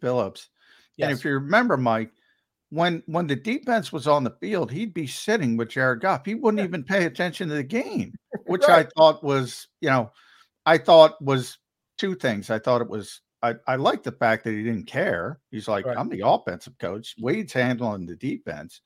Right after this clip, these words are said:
Speaker 1: But on the other hand, I want my head coach to say,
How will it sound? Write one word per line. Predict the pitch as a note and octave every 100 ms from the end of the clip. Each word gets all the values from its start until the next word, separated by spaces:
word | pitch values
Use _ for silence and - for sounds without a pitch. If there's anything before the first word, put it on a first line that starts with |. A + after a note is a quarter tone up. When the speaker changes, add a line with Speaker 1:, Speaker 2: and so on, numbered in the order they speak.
| _ _ _ -
Speaker 1:
But | F#3+
on | F3+ D3+
the | E3
other | D#4 F4
hand, | D3 A2 G2 A#2+ - _ _ _ -
I | A#4 A4
want | E4 A#3+
my | A3+
head | G3+ G#3 C#3
coach | G3 F#3 -
to | D3+
say, | C3+ E3+ D3+ C#3+ C#3+